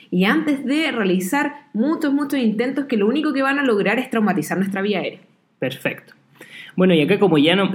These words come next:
Speaker 2: ya nos hemos dado cuenta, la clave acá claramente es la preparación. Evaluar y siempre estar preparado para todas estas situaciones que de todas maneras nos pueden pasar. Bueno,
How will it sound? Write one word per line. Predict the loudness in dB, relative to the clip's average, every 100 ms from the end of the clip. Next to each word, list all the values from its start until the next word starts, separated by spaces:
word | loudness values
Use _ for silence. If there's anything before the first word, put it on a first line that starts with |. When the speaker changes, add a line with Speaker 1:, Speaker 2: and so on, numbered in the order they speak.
| 2
Speaker 2:
ya | 2
nos | 4
hemos | 4 4
dado | 4 4
cuenta, | 4 2 2 2
la | 2
clave | 4 4
acá | 2 2 0 -2 0
claramente | 2 2 4 2 4
es | 2 2
la | 2 2 -4 -8
preparación. | -2 2 2 2 0 0 -4 -4 -8 _ _ -4
Evaluar | 0 2 2 2 2
y | -2
siempre | 0 0 2
estar | 0 0 2
preparado | 2 2 2 2 2
para | 0 0
todas | 0
estas | 0 2
situaciones | 2 2 2 2 2 0 -2
que | 0 0 -2 -16 -8
de | -4
todas | 0 2
maneras | 2 4 2
nos | 2
pueden | 0 0
pasar. | -2 -10 -18 -20 _ _ _ _ -20 -20 -20 _ -4
Bueno, | -2 -2